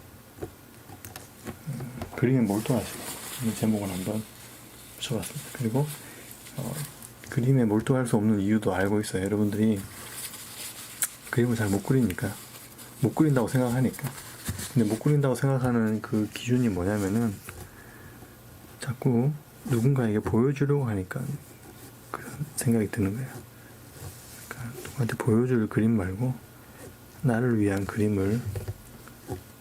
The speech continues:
그리자, 뭐, 그런 취지로 제목을 적어봤습니다.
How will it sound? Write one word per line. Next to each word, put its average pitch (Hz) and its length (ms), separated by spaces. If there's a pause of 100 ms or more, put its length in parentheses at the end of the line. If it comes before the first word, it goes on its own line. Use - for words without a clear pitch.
(720)
그리자, 113 400
뭐, 120 200 (380)
그런 117 540
취지로 113 500 (400)
제목을 104 320
적어봤습니다. 117 600